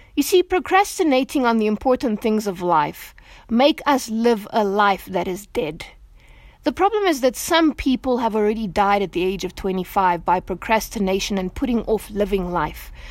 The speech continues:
but they're only buried at the age of seventy-five.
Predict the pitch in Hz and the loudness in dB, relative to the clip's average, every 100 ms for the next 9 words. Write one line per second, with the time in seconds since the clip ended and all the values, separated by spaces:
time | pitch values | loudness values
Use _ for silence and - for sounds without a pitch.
0 | - - - 262 214 277 302 320 285 175 | -16 -16 2 2 4 6 6 6 2 0
1 | 214 226 190 180 185 196 190 180 - - | 0 0 -2 -4 -4 -2 -2 -4 -6 -4
2 | 175 170 170 - 139 - - - | -4 -4 -8 -8 -8 -10 -16 -20